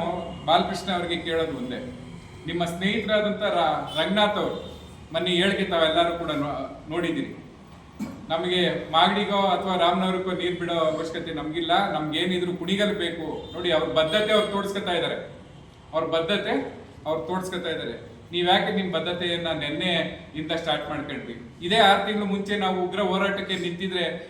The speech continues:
ಈ ಮಟ್ಟಕ್ಕೆ ಬರ್ತಿತ್ತ ಇವತ್ತು? ನಮ್ ರೈತರು ಇವತ್ತೂ ಕೂಡ ಎಪ್ಪತ್ತೈದು ವರ್ಷ ಆದ್ರೂ ಕೂಡ ಸರಿಯಾದ ನೀರಿನ ವ್ಯವಸ್ಥೆ ಇಲ್ಲದೆ ಇವತ್ತು ಹೋಗಿ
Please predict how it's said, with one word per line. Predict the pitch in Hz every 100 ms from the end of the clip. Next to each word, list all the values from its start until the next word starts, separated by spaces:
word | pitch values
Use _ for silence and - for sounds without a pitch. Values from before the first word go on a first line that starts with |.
| -
ಈ | 170
ಮಟ್ಟಕ್ಕೆ | 170 165 143
ಬರ್ತಿತ್ತ | 160 - - 160
ಇವತ್ತು? | 147 131 - 120 123 - - - - - -
ನಮ್ | 175 180
ರೈತರು | 180 220 208 214
ಇವತ್ತೂ | 196 214 214 214 208
ಕೂಡ | 202 190 175 - - -
ಎಪ್ಪತ್ತೈದು | 160 208 214 202 190
ವರ್ಷ | 190 214
ಆದ್ರೂ | 196 190
ಕೂಡ | 190 190
ಸರಿಯಾದ | 180 180 160 190 190 180
ನೀರಿನ | 185 190 185
ವ್ಯವಸ್ಥೆ | 175 180 175
ಇಲ್ಲದೆ | 170 170
ಇವತ್ತು | 160 156 165 170
ಹೋಗಿ | 196 180 - - -